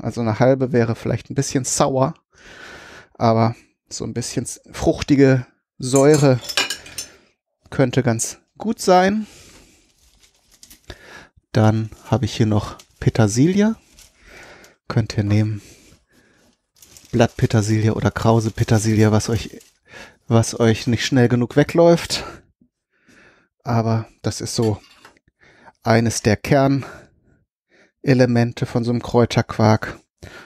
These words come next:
Schönes, kräftiges Petersiliengrün.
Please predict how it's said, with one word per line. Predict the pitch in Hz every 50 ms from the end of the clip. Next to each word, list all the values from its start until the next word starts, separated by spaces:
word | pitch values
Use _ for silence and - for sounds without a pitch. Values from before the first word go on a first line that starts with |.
| - - -
Schönes, | - - - 120 113 110 110 104 - - - -
kräftiges | - - - - - 113 - - - 123 117 113 110 107 - - - - - - _ _ -
Petersiliengrün. | - - - - - - 117 123 131 131 135 135 123 120 117 110 - _ _ _ - - - - - - - 131 127 123 120